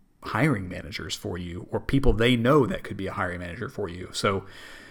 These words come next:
so if, if you look at your, your board of directors today, let's say you've established that, and you look across it and half of them are former managers of yours, you're doing it wrong. You need to, you need to broaden your base out.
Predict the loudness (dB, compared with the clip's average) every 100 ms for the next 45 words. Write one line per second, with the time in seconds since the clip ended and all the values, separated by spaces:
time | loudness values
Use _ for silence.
0 | -14 2 4 4 0 -2 0 2 4 6
1 | 10 10 10 6 6 4 4 0 -4 -2
2 | 2 4 4 4 2 2 0 0 2 2
3 | 4 2 0 -2 -2 -2 0 0 2 2
4 | 2 0 -6 -12 -20 -20 -12 -4 -2 0
5 | 0 0 2 4 6 2 0 -2 0 2
6 | 2 2 0 0 2 2 2 -2 -2 0
7 | 0 0 0 0 0 -4 -8 -16 -12 -4
8 | 0 2 0 0 -2 -4 -8 -12 -10 -6
9 | -4 -4 -4 -2 -4 -2 2 2 0 -6
10 | -6 -6 -8 -12